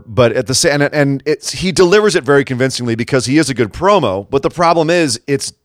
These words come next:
it's not direct enough. It's not hitting. It's not emotionally connecting, at least with me. And maybe, and I, I, I can't be the only one because the crowd is not really reacting well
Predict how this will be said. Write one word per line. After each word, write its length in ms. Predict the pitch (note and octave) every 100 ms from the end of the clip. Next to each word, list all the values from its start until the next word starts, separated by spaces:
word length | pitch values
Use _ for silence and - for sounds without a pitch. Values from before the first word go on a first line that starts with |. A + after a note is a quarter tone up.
| _ -
it's 240 | C3 -
not 460 | A#2 D3+ D#3+ D#3 _ _ _ -
direct 360 | C3+ C3 B2+ A#2+
enough. 280 | F2+ C#2 B2
It's 160 | -
not 260 | C#3+ C#3+ -
hitting. 520 | - C#3 A#2+ C#2+ - -
It's 180 | A2+ C3+
not 340 | D3 C#3+ -
emotionally 680 | C3+ B2+ C3 C#3+ - C#3 B2+
connecting, 600 | - A#2+ A#2 A#2+ - F2
at 80 | B2
least 240 | F3+ A3+ D#3+
with 160 | -
me. 240 | A#2 G2 D#2+
And 140 | G#2
maybe, 320 | C#3 D3 C#3+ - - -
and 100 | C#3
I, 160 | C#3 D#3
I, 360 | D3+ D3 C#3+ C3+ - D3+
I 20 |
can't 240 | D#3 G#3 E3
be 40 |
the 140 | C#3+
only 220 | D3 F#3 C3+
one 180 | A#2
because 360 | B2 - B2+ A2
the 100 | A#2+
crowd 340 | - D#3 D#3+
is 140 | C#3 A2
not 320 | B2+ C#3+ B2
really 180 | C3 A#2+
reacting 540 | G#2+ B2+ D#3 D3+ C3
well 280 | A2 B2